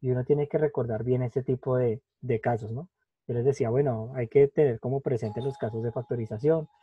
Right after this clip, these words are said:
los que se estudian, todo eso, pues para poderlo desarrollar. Entonces, por ejemplo, yo este primer,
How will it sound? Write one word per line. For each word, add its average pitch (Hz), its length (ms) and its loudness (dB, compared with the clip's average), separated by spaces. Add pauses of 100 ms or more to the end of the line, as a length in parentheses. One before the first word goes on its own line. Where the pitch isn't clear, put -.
(440)
los 127 120 2
que 113 120 0
se 117 80 -4
estudian, 156 480 4
todo 135 220 2
eso, 139 180 -2
pues 165 160 -4
para 123 220 2
poderlo 110 320 -2
desarrollar. 117 500 0 (760)
Entonces, - 180 -8
por 165 180 4
ejemplo, 151 420 0 (100)
yo 135 200 2
este 143 180 2
primer, 131 460 0